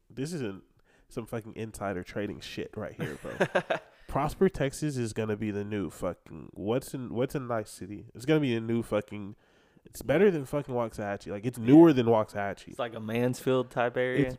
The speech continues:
Speaker 1: Prosper, Texas is gonna be the new Mansfield.
Speaker 2: Arlington.
Speaker 1: New Arlington, like, early
Speaker 2: Yeah.
Speaker 1: Arlington, like, nice Arlington.
Speaker 2: Yeah.
Speaker 1: Prosper, Texas, up and coming. Selena,
Speaker 2: Really?
Speaker 1: Texas. Selena? Selena, Texas, up and
Speaker 2: Another
Speaker 1: coming.
Speaker 2: one?
Speaker 1: Yeah,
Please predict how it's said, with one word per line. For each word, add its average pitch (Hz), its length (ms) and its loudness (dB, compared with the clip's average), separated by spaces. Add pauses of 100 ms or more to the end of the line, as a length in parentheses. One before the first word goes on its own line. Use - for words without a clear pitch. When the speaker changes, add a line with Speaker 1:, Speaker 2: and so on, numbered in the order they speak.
Speaker 1:
Prosper, 131 360 2
Texas 143 200 0
is - 60 -10
gonna 113 120 0
be 110 140 -2
the 104 240 -4
new 104 140 -2
Mansfield. 107 520 0
Speaker 2:
Arlington. 110 100 -14 (180)
Speaker 1:
New 117 420 6
Arlington, 113 480 0
like, 107 220 2
early 143 240 10
Speaker 2:
Yeah. 104 60 8
Speaker 1:
Arlington, 117 380 6
like, 104 160 2
nice 120 280 2
Arlington. 135 540 2 (120)
Speaker 2:
Yeah. 107 180 -10 (500)
Speaker 1:
Prosper, 123 280 6
Texas, - 360 -4
up 107 140 -4
and 82 80 -12
coming. - 320 -12
Selena, 127 500 0
Speaker 2:
Really? 101 120 -4
Speaker 1:
Texas. 101 460 -6 (220)
Selena? 156 420 -4 (640)
Selena, 120 440 2
Texas, - 300 -6
up 113 60 -8
and 110 100 -8
Speaker 2:
Another 110 200 -2
Speaker 1:
coming. 123 140 -4
Speaker 2:
one? 127 180 -8
Speaker 1:
Yeah, 123 320 6